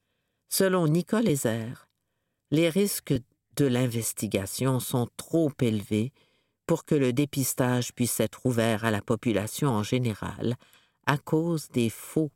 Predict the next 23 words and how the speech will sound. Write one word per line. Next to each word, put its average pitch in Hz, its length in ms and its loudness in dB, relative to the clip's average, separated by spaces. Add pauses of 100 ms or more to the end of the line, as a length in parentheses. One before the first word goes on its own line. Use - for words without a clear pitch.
(160)
positifs. - 840 -4 (800)
Plusieurs 175 380 0
personnes 151 540 0
pourraient 131 280 2
devoir 120 340 2
subir 131 460 -2
inutilement 160 680 2
des 127 280 0
examens 123 480 0
invasifs 110 840 0 (560)
sans 143 300 2
même 185 320 4
avoir 156 420 0
le 143 80 2
cancer. 110 800 -6 (680)
Les 165 180 2
risques 180 400 0
du 135 200 2
dépistage 120 760 -2
sont 117 200 -2
vraiment 131 360 2
plus 120 360 -2
élevés 107 600 0